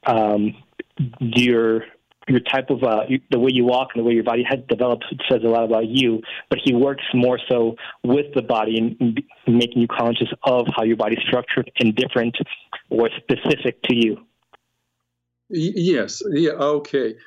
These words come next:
Speaker 2: So yes, Doctor Alexander Lowen, medical doctor, also developed pretty much the same technique. Uh,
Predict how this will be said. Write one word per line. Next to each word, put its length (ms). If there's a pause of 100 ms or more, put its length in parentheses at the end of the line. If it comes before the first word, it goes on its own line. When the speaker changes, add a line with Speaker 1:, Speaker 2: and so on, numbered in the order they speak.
(140)
Speaker 2:
So 200
yes, 300
Doctor 420
Alexander 600
Lowen, 600
medical 400
doctor, 380
also 420
developed 600 (360)
pretty 280
much 240
the 140
same 380
technique. 580 (600)
Uh, 320